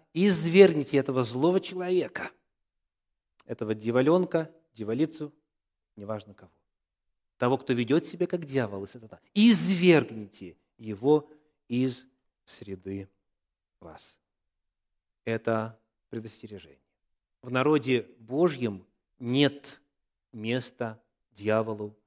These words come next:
сатане или его детям. И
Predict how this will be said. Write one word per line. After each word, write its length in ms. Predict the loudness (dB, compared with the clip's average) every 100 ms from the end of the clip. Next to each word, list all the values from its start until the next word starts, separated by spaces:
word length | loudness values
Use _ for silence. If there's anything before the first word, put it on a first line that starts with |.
| _
сатане 640 | -18 -18 -16 -14 -12 -12 -14 _ _ _ _
или 180 | -18 -16
его 160 | -16 -20
детям. 380 | _ _ -20 _ _ _ _ _ _ _ _ _ _ _ _ _ _ _ _ _ _ _ _ _ _ _ _
И 280 | 0 0